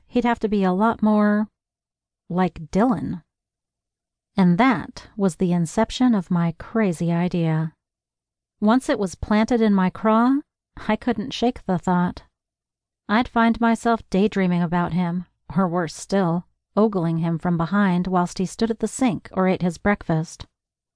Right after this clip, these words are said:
It almost became an obsession. Dylan was a fit, handsome young man, and any woman would do well to make him hers.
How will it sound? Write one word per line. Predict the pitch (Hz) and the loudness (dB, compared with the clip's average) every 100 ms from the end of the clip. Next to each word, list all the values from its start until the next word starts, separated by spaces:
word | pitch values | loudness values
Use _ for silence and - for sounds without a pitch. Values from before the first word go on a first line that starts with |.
| _ _ _ _ | _ _ _ _
It | 190 | 2
almost | 185 214 165 - | 4 4 0 -4
became | - 185 175 | -4 0 2
an | 170 | 2
obsession. | 165 - 196 190 175 165 170 - _ _ _ _ _ _ _ _ - | 0 0 0 2 0 -2 -2 -8 _ _ _ _ _ _ _ _ -4
Dylan | 262 277 311 302 | 0 4 4 4
was | 208 | 2
a | 165 | -2
fit, | - - 233 233 | -4 -2 0 -2
handsome | 170 - 214 208 180 | -8 -2 -2 0 0
young | 175 180 175 | 2 2 2
man, | 180 180 175 - | 2 2 0 0
and | 180 - _ | -2 -4 _
any | 226 233 202 | 0 2 2
woman | 170 165 165 | 0 -2 -2
would | 165 165 | -4 -4
do | 180 175 | -2 -2
well | 180 185 165 | 0 0 0
to | - | -2
make | 175 170 | -2 -2
him | 175 165 | -2 0
hers. | 185 185 165 180 - | 0 0 0 -4 -10